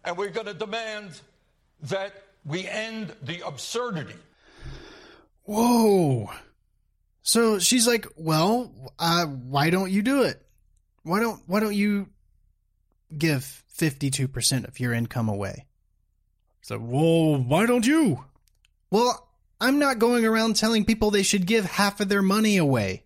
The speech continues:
Speaker 2: Bernie. I'm not the one going around telling people they're not entitled to half of their income.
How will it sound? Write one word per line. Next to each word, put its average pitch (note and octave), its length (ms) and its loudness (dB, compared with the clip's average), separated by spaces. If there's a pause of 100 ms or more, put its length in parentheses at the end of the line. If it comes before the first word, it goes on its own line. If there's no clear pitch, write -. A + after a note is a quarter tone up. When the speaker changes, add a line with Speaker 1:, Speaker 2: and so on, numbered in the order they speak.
(160)
Speaker 2:
Bernie. E3+ 580 2 (1600)
I'm G#3+ 180 0
not A#3+ 160 -2
the A#3+ 80 2
one A3+ 280 2
going A3 320 2
around G#3+ 420 2
telling A3 280 2
people G#3+ 300 0
they're G3+ 140 2
not G#3+ 260 0
entitled G#3 520 0
to E3+ 80 2
half G#3+ 600 -2
of F#3 300 -2
their G3 220 2
income. F3 680 -2